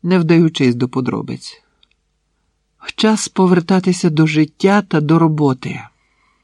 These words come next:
Гроші самі додому не прийдуть. А сподіватись ні на кого,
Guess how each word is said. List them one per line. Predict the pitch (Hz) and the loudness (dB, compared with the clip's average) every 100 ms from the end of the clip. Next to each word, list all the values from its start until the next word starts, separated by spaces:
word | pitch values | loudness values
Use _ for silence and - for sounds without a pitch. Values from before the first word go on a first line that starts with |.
| _ _ | _ _
Гроші | - 143 139 151 - | -6 -2 2 2 0
самі | 160 - 147 147 | -6 -4 -2 0
додому | 151 156 131 131 139 | 2 2 2 0 0
не | 147 | -4
прийдуть. | 147 - 196 113 101 - _ _ _ _ _ _ _ | -4 0 0 0 -6 -14 _ _ _ _ _ _ _
А | - 156 | -6 -4
сподіватись | - 160 185 185 165 202 196 - | -2 0 2 2 0 -2 -6 -6
ні | 180 151 | -6 -4
на | 147 | -4
кого, | 175 156 127 113 | -2 -4 -4 -8